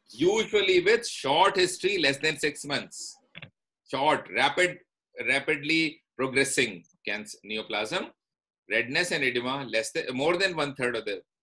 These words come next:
surface area of the breast, with a shorter history, less than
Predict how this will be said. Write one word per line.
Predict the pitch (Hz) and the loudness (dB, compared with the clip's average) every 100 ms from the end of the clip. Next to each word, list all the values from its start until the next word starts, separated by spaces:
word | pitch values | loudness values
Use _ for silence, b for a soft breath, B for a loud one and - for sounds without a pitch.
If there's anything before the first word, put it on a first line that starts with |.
| - | -10
surface | 117 - 113 107 | -8 -6 -6 -4
area | 101 98 95 | -6 -4 -6
of | |
the | 98 | -6
breast, | 113 147 156 - _ _ _ _ 98 | -2 -2 -2 -12 _ _ _ _ -4
with | 107 | -2
a | 110 | -2
shorter | - 135 143 151 165 | -6 -4 -2 -2 -2
history, | 147 123 - 117 110 | -4 -6 -8 -8 -6
less | 101 - | -6 -6
than | 131 165 | -4 -4